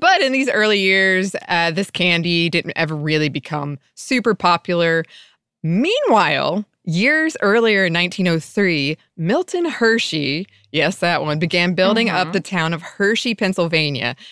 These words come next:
Speaker 1: and the first chocolate factory of his went up in nineteen oh five. We've gotta revisit this in another episode.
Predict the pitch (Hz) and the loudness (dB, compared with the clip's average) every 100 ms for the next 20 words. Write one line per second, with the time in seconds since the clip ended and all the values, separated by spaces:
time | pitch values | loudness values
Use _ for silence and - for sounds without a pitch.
0 | - 160 165 165 160 208 220 262 - - | -8 -2 0 0 -4 0 0 0 -4 0
1 | 233 - - 180 - 160 156 147 147 147 | 0 0 -2 -2 0 -4 -2 -2 -2 -2
2 | 147 143 147 151 139 - 135 139 - 135 | -4 -4 -4 -4 -4 -6 -6 -6 -2 0
3 | 135 - _ _ _ _ - 170 175 - | 0 -4 _ _ _ _ -4 -2 0 2
4 | 170 165 160 156 147 - 143 147 147 151 | 2 2 0 -2 -4 -2 -2 -2 -4 -4
5 | 147 143 143 - 147 147 147 147 | -2 -4 -4 -6 -4 -2 -4 -8